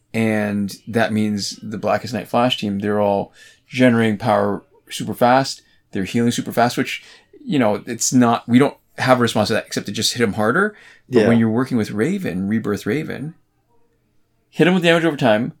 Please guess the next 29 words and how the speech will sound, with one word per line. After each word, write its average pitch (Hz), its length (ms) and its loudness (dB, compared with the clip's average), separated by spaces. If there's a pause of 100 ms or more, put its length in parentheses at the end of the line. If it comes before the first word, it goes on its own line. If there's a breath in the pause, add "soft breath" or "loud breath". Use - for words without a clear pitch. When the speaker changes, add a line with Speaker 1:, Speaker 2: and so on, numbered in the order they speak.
(240)
Speaker 1:
let 123 180 2
Speaker 2:
Mm-hmm. 170 40 6
Speaker 1:
'em 165 80 2
generate 156 300 2
power 131 160 4
really 117 100 2
fast, 120 300 0
and 190 120 -2
then 196 60 0
steal 226 320 -4
it - 100 -8
from - 200 -6
them. - 260 -18
Speaker 2:
Yeah. - 240 -4 (640)
Easy. 151 440 -4
Speaker 1:
So 131 220 2
Raven, 131 760 2 (480 loud breath)
um, 110 400 2
she's 117 280 -2
got 120 180 2
Necron's 151 580 -2 (160)
Scythe, 110 400 0
she's - 200 -10
got 107 140 -4
Cloak 120 180 -2
of 127 80 -4
Destiny, 113 460 -2
it 110 160 -6
stacks. - 640 -2